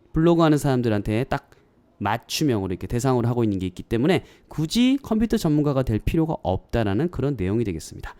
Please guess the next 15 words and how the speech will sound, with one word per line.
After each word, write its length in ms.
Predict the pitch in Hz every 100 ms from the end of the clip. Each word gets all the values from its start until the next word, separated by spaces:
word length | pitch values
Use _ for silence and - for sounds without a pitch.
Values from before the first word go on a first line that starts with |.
| - - -
요게 160 | 196 233
이 140 | 170
단계가 340 | 185 180 160
되고 360 | 139 101 120 85
삼 280 | - - 220
단계는 360 | 233 226 220 180
여러분들 260 | 117 110
뭐가 260 | 92 98 107
되겠습니까? 580 | 95 87 85 82 - 95 _ -
삼 220 | - 180 175
단계는 500 | 180 131 170 226 247
바로 220 | 95 92 -
여러분들이, 680 | 120 117 101 113 180 214 - _
그죠? 260 | - 104 90 _
직접, 640 | - 113 107 _ - 262